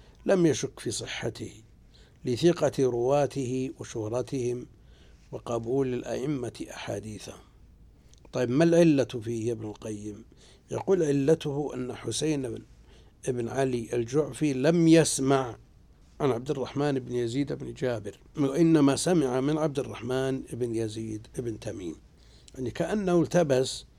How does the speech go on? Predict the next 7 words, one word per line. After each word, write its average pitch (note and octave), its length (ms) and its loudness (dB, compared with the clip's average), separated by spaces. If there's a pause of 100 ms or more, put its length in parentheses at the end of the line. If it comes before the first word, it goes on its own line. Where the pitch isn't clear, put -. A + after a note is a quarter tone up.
(800)
عبد - 160 -12
الرحمن B2 360 -2
بن A#2 220 0
يزيد A2 380 -4
بن G2+ 180 -14
جابر A#2+ 540 -2 (320)
الراوي B2 720 -2